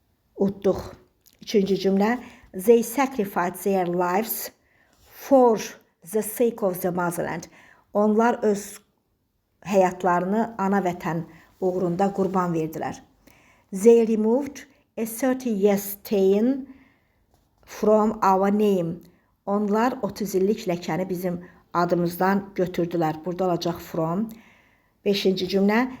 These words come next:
The enemy wanted us to leave our homes so that they could live there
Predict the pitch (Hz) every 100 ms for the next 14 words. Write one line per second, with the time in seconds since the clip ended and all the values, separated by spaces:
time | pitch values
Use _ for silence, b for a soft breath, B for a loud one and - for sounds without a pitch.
0 | B 190 202 214 226 247 233 196 190 180
1 | 233 226 220 196 - 190 196 - 240 220
2 | 226 - 175 180 180 180 - 185 208 262
3 | - - B B - 254 240 226 208 202
4 | - 196 208 214 208 - 240 220 - -
5 | _ _ _ _ _ 196 214 233 170 165
6 | 180 185 175 180 220